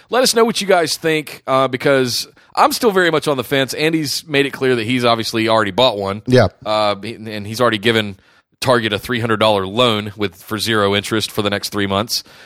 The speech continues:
Speaker 1: Uh, but anyway, we won't get into that.
Speaker 2: <laughs>
Speaker 1: Uh, uh, that's why I don't do a lot of pre-orders. Um, if, now, if they took away, like, twenty bucks and you paid the difference at the end, I'd be all in for that. But I'm
Speaker 2: There
Speaker 1: not
Speaker 2: you go.
Speaker 1: gonna give somebody three hundred dollars to
Speaker 2: Yeah.
Speaker 1: hold for three months, right?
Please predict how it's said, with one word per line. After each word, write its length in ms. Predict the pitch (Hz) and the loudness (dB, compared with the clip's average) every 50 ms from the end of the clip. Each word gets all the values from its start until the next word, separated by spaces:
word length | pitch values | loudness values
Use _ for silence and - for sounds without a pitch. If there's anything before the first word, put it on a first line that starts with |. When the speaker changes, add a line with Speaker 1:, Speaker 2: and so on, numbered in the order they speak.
| - _ _ _ | -20 _ _ _
Speaker 1:
Uh, 160 | - 123 127 127 | 2 2 2 2
but 120 | 117 135 | 2 2
anyway, 300 | 139 131 120 113 113 113 113 | 2 2 2 4 4 4 4
we 80 | 123 | 4
won't 180 | 127 123 120 107 | 2 2 2 2
get 120 | 113 113 | 2 2
into 180 | 110 110 101 98 | 2 2 2 2
that. 320 | 113 120 107 101 110 - | 4 4 4 2 2 2
Speaker 2:
<laughs> 320 | 143 - 202 214 - - - | 2 4 4 4 4 2 0
Speaker 1:
Uh, 300 | 147 156 180 - 294 - - - _ _ _ _ _ _ _ _ _ _ _ _ | 2 2 4 4 4 2 2 0 _ _ _ _ _ _ _ _ _ _ _ _
uh, 220 | - 170 165 185 - - - _ _ _ | 0 2 2 2 0 -2 -8 _ _ _
that's 200 | - 170 165 - | 0 0 2 2
why 160 | 175 151 135 | 2 2 2
I 60 | 139 139 | 2 2
don't 180 | 131 117 123 | 0 0 0
do 80 | 127 123 | 0 2
a 40 | 117 | 2
lot 120 | 113 107 | 2 0
of 60 | 98 | 0
pre-orders. 480 | - 123 117 104 101 92 92 90 - - _ - - _ _ _ _ _ _ _ - | -2 -4 -2 0 0 -2 -2 -4 -8 -12 _ -20 -20 _ _ _ _ _ _ _ 0
Um, 360 | 143 160 175 175 170 165 165 - | 4 4 4 4 2 0 -4 -8
if, 180 | - 156 135 120 | -6 -6 -4 -2
now, 140 | 123 117 110 | -2 -2 -2
if 80 | 95 | -2
they 80 | - 123 | -2 -4
took 200 | 113 - 131 - | -4 -4 -4 -2
away, 180 | 117 117 113 107 | -2 0 0 0
like, 160 | 98 92 - | -2 -4 -6
twenty 260 | - - 143 139 120 | -4 -2 -2 0 0
bucks 400 | 101 101 95 92 90 - - - | 0 0 0 0 -2 -4 -10 -10
and 160 | - 107 101 101 | -10 -12 -10 -10
you 80 | 101 | -8
paid 180 | - 113 104 85 | -6 -4 -4 -4
the 60 | 90 | -2
difference 360 | 87 120 120 - 117 98 - | -2 -2 -2 -2 -4 -4 -4
at 100 | 101 87 | -4 -4
the 140 | 95 101 117 | -2 0 0
end, 180 | 113 104 90 95 | 0 0 0 -2
I'd 100 | 95 90 | -2 0
be 120 | 98 98 | 0 2
all 160 | 95 95 98 104 | 2 2 2 0
in 80 | 98 | -2
for 140 | - - 95 | -4 -4 0
that. 220 | 95 95 90 85 87 | 0 0 0 0 0
But 80 | 92 | -2
I'm 60 | 101 107 | 0 0
Speaker 2:
There 20 | |
Speaker 1:
not 60 | 113 113 | 0 0
Speaker 2:
you 60 | 110 | 0
go. 120 | 107 104 | 0 -2
Speaker 1:
gonna 0 | 95 | -2
give 180 | 107 101 92 - | -4 -6 -6 -6
somebody 460 | - - 101 92 95 95 92 85 80 _ _ | -6 -4 -2 0 0 -2 -2 -4 -8 _ _
three 120 | - 117 104 | -4 -2 0
hundred 140 | 101 98 95 | 0 2 2
dollars 280 | 95 95 92 92 87 - | 2 2 2 2 0 -2
to 80 | 104 | -2
Speaker 2:
Yeah. 60 | 92 95 | -2 -2
Speaker 1:
hold 140 | 92 87 | -2 -4
for 100 | - 95 | -4 -8
three 160 | 87 - 92 87 | -6 -4 -6 -4
months, 220 | 82 80 78 - | -6 -6 -6 -4
right? 140 | 98 98 | -4 -4